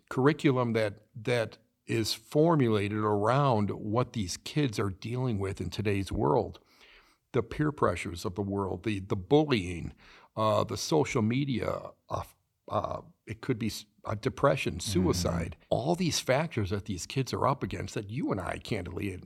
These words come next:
Speaker 1: when we
Speaker 2: Yeah.
Speaker 1: were young, we never faced all that
Speaker 2: Yeah.
Speaker 1: stuff.
Speaker 2: It's a different world.
Speaker 1: But they have curriculum built around this, and what we've done in this partnership is we've, we're, we're doing this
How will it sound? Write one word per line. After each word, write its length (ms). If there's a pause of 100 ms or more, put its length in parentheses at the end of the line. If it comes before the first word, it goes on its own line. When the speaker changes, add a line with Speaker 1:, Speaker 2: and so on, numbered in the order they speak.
Speaker 1:
when 260
we 80
Speaker 2:
Yeah. 60
Speaker 1:
were 120
young, 280
we 160
never 240
faced 480
all 160
that 200
Speaker 2:
Yeah. 80
Speaker 1:
stuff. 400 (100)
Speaker 2:
It's 100
a 40
different 320
world. 300 (300)
Speaker 1:
But 180
they 140
have 240
curriculum 580
built 300
around 300
this, 200
and 180
what 160
we've 240
done 300
in 120
this 140
partnership 680
is 200
we've, 380 (380)
we're, 360 (180)
we're 220
doing 380
this 320